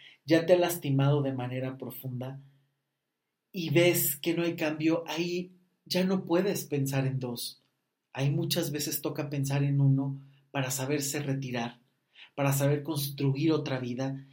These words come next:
y para realmente avanzar. Porque si no, te puede, un mal amor te puede costar años de tu vida. Un mal amor te puede costar la vida. Y eso lo decides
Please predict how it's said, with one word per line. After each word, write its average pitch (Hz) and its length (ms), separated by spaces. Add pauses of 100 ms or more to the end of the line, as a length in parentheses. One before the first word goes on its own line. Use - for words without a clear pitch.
(140)
y 143 100
para 135 260
realmente 139 580
avanzar. 113 560 (840)
Porque 139 260
si 143 160
no, 139 420
te 139 100
puede, 147 440
un 240 260
mal 208 220
amor 147 500
te 147 80
puede 170 320
costar 143 560
años 196 680
de 143 120
tu 139 180
vida. 127 300 (720)
Un 202 200
mal 202 220
amor 160 440
te 143 100
puede 151 420
costar 135 420
la 113 120
vida. - 340 (760)
Y 147 180
eso 170 500
lo 139 160
decides 131 680